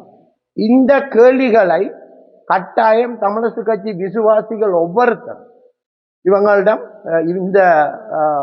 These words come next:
ஆ, பதில் கூட்டங்கள்கிட்ட கேட்க வேண்டும். பதில் கூட்டங்கள் என்ற யாருன்னா எல்லாம் பெட்டி பாம்பு.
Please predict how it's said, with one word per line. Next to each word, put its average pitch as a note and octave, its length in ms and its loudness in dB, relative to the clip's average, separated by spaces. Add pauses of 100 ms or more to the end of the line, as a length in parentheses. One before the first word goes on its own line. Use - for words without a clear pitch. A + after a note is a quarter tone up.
(720)
ஆ, C#3+ 300 2 (100)
பதில் G#3 380 0
கூட்டங்கள்கிட்ட F3 760 0
கேட்க F3+ 360 0
வேண்டும். A#2 240 -10 (680)
பதில் A#3 340 -2
கூட்டங்கள் A#3 480 0
என்ற G#3 220 -2
யாருன்னா F#3 420 0
எல்லாம் A3+ 340 -2
பெட்டி A3 300 -4
பாம்பு. - 600 -10